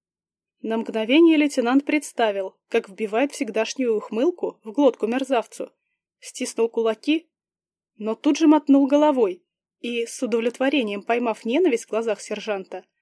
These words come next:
медленно окинул взглядом отсек. Не считая двоих пилотов, которые аккуратно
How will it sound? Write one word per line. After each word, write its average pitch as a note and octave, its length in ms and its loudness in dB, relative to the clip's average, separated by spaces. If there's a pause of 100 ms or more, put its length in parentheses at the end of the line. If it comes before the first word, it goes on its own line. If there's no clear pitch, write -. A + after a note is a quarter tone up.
(100)
медленно C4+ 520 2
окинул A3+ 360 -6
взглядом G#3 460 -6
отсек. - 500 -8 (1040)
Не A#3+ 80 -4
считая C4+ 420 0
двоих A#3 340 -2
пилотов, A3+ 640 0 (200)
которые A#3 380 0
аккуратно A3+ 440 -2